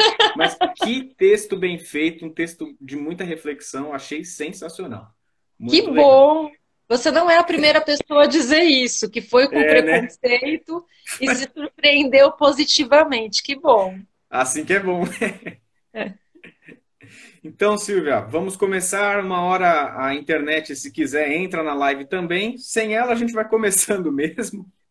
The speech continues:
Speaker 2: Tá
Speaker 1: Vamos
Speaker 2: certo.
Speaker 1: dando o nosso jeito. Pra começar, se você está vendo aí, é, tá acompanhando a live e veio do Instagram da Silvia, vou me apresentar. Eu sou o Bruno Sereno. Eu tenho esse podcast aqui, que é o Espiritismo Simples.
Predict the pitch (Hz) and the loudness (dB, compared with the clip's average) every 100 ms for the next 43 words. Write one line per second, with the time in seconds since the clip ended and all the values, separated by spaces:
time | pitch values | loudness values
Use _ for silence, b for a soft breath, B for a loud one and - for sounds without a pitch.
0 | _ b b 294 320 349 359 226 214 202 | _ b b 4 4 4 4 6 6 2
1 | 170 170 - 147 127 113 107 107 _ _ | -6 -8 -6 -6 -6 -6 -8 -14 _ _
2 | b b b b _ 175 208 202 190 175 | b b b b _ -2 0 -2 -2 -4
3 | - 202 208 214 170 165 165 - 175 165 | -4 -2 -2 -4 -8 -8 -6 -2 -2 -4
4 | 160 160 147 151 147 143 143 143 _ _ | -6 -6 -6 -6 -4 -4 -4 -8 _ _
5 | _ - 123 123 123 120 113 135 143 135 | _ -8 -6 -4 -4 -4 -4 -6 -6 -4
6 | 139 139 135 123 123 120 123 123 - 123 | -4 -2 -2 -2 -2 -4 -10 -12 -12 -12
7 | 117 110 139 143 123 131 160 156 135 117 | -10 -6 -4 -2 -4 -4 -6 -6 -6 -4
8 | 110 110 107 107 120 143 - 190 233 277 | -6 -8 -10 -8 -4 -4 -4 -8 -6 -6
9 | 277 277 _ _ 131 143 147 147 139 147 | -8 -10 _ _ -8 -8 -6 -6 -6 -6
10 | 139 180 175 156 - 143 123 123 117 120 | -4 -2 -2 -4 -6 -6 -8 -10 -10 -6
11 | 117 202 233 _ _ _ _ - 143 160 | -4 -4 -6 _ _ _ _ -10 -6 -4
12 | 160 156 - 151 143 - 147 143 - 135 | -4 -6 -6 -8 -8 -8 -6 -6 -10 -12
13 | 135 135 135 _ _ 165 160 165 143 - | -8 -10 -10 _ _ -2 -2 -2 -6 -8
14 | 135 120 127 110 113 110 165 175 180 180 | -8 -8 -10 -10 -10 -10 -10 -10 -14 -16